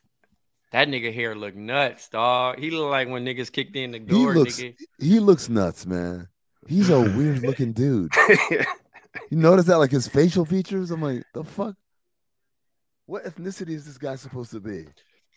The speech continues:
Speaker 1: He for sure is typecasting for black white nigga.
Speaker 2: Yeah. Like, to let
Speaker 1: Like,
Speaker 2: people
Speaker 3: Black
Speaker 2: know.
Speaker 3: white nigga.
Speaker 2: L-, yeah,
Speaker 1: Like,
Speaker 2: like, they don't, they,
Speaker 1: yeah.
Speaker 2: it's like, they, like, people show up for the audition, light skin, and like, No, you look too niggerish, man. Let me,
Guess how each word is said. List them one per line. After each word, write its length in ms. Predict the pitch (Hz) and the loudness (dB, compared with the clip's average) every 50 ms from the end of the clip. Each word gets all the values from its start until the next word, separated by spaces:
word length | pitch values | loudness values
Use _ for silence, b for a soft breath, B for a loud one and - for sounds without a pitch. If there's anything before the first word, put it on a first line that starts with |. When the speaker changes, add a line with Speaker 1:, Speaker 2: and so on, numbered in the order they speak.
| _ _ _ _ _ _ - | _ _ _ _ _ _ -8
Speaker 1:
He 140 | 131 180 208 | -6 -6 -6
for 140 | - - 170 | -4 -6 -6
sure 320 | - - 175 175 160 151 | -4 0 2 2 2 0
is 100 | 139 117 | -2 -2
typecasting 680 | - - 143 139 127 - - 123 120 117 - - 113 107 | 0 0 0 0 0 0 0 0 0 0 -2 -6 -14 -14
for 140 | - 113 | -12 -12
black 260 | 107 98 113 117 113 - | -8 -6 -4 -4 -4 -4
white 220 | 110 110 113 107 | -4 -6 -6 -6
nigga. 300 | 98 104 98 87 92 92 95 _ _ _ _ _ _ - | -10 -16 -18 -18 -20 -20 _ _ _ _ _ _ _ -6
Speaker 2:
Yeah. 380 | 120 117 113 104 95 87 80 73 - _ _ _ _ _ _ _ _ _ _ | -4 -2 0 0 0 -2 -6 -8 -12 _ _ _ _ _ _ _ _ _ _
Like, 280 | - 127 135 135 135 - | 2 6 6 6 6 6
to 60 | - | 6
let 220 | 143 160 - - | 6 8 8 8
Speaker 1:
Like, 80 | 214 185 | 8 6
Speaker 2:
people 220 | 143 139 120 131 | 4 4 4 4
Speaker 3:
Black 160 | 127 131 131 123 | 4 6 6 6
Speaker 2:
know. 140 | 113 104 | 6 6
Speaker 3:
white 220 | 95 127 127 123 117 | 4 2 0 0 -2
nigga. 320 | 117 117 107 101 104 107 - | -4 -4 -2 -2 -2 -2 -2
Speaker 2:
L-, 100 | 135 143 - _ _ _ - | -4 -6 -6 _ _ _ 4
yeah, 360 | 143 147 139 135 123 113 104 | 8 8 10 10 10 8 6
Speaker 1:
Like, 60 | 104 110 | 4 4
Speaker 2:
like, 220 | 117 113 117 113 | 2 2 2 2
they 80 | 107 143 | 4 4
don't, 180 | 151 151 156 - | 4 4 2 0
they, 280 | 135 135 147 160 160 110 | 0 4 4 4 4 2
Speaker 1:
yeah. 60 | - - - | -4 -8 -8
Speaker 2:
it's 140 | 143 139 135 | -4 0 2
like, 160 | 143 131 127 120 - _ _ | 2 2 2 -2 -12 _ _
they, 280 | - 139 139 147 151 147 | -12 -4 -2 -2 -2 0
like, 240 | 135 139 131 127 - | 2 2 2 2 2
people 240 | - 165 - 147 | 0 0 0 0
show 220 | 135 - 160 143 135 | 0 4 6 6 6
up 80 | 135 - | 6 4
for 100 | - 131 | 4 4
the 80 | 123 | 4
audition, 400 | 120 117 113 107 123 120 - 127 117 | 4 4 4 2 0 -2 -2 -2 0
light 240 | 110 107 117 123 - | 2 2 2 2 0
skin, 180 | - - 139 | -2 -4 -4
and 120 | 127 123 117 | -4 -2 -4
like, 180 | 107 92 82 | -4 -6 -6
No, 160 | 87 98 92 | -4 -4 -2
you 120 | 87 92 101 | -2 0 0
look 180 | 104 98 90 - | 0 0 -2 -2
too 120 | - 101 | -4 -4
niggerish, 520 | 95 92 95 92 82 80 78 73 71 - - | -4 -2 -2 -2 -2 -4 -6 -6 -8 -10 -10
man. 260 | 85 80 78 78 80 | -10 -8 -8 -8 -8
Let 100 | 92 95 | -8 -8
me, 60 | 90 | -10